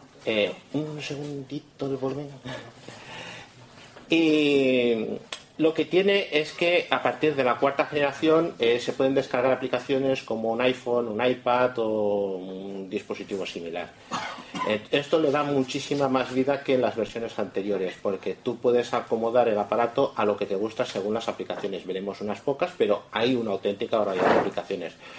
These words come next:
No están todas las que querríamos, porque para esto Apple es muy restrictivo, pero en principio lo que nos vamos a encontrar, que es lo que os está pasando ahora mismo Pedro, es, eh, lo que viene en la caja. En la caja lo que viene es,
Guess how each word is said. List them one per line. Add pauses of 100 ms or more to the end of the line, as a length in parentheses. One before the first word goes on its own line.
(280)
No
están
todas
las
que
querríamos,
porque
para
esto
Apple
es
muy
restrictivo, (640)
pero (160)
en
principio
lo
que
nos
vamos
a
encontrar,
que
es
lo
que
os
está
pasando
ahora
mismo
Pedro, (480)
es,
eh,
lo
que
viene
en
la
caja. (240)
En
la
caja
lo
que
viene
es,